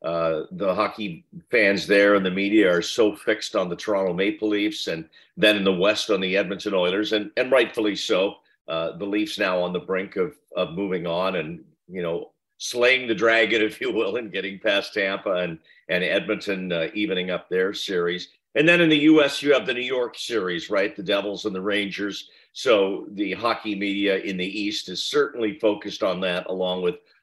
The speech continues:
following what Boston is doing. And then you have the defending Stanley Cup champions, Colorado, in a series as well. So Dallas, Minnesota has kind of been under the radar, I think, uh,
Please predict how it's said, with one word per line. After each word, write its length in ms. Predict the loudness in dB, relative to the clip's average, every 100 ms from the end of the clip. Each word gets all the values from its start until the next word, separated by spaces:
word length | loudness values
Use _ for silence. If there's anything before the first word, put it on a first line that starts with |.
| _
following 480 | 4 4 4 0 -2
what 220 | -2 -4 -8 _ _ 0
Boston 600 | 2 2 0 -4 -4 -4
is 320 | -8 -8 -2
doing. 460 | 0 0 -2 -4
And 120 | -4 0
then 120 | 0
you 120 | 0
have 200 | -2 -2
the 60 | -4
defending 360 | -2 -2 -2
Stanley 360 | -4 -4 -4 -4
Cup 200 | -6 -4
champions, 520 | -4 -4 -4 -10 -10
Colorado, 680 | -4 -4 -2 -2 -2 -2 -4
in 60 |
a 40 | -6
series 380 | -6 -6 -8
as 100 | -10
well. 300 | -2 0 0
So 260 | 0 0 -2 -4 _ -20 2
Dallas, 440 | 4 6 4 2
Minnesota 600 | 0 0 2 2 4 4
has 140 | 0 0
kind 260 | -2 0
of 80 | 0 -4 _ -4
been 160 | 0
under 260 | 0 -2 -2
the 120 | -2
radar, 600 | 2 2 4 4 4 0
I 80 | -6
think, 420 | -4 0 0 -2 -16 _ -6
uh, 340 | -2 0 -2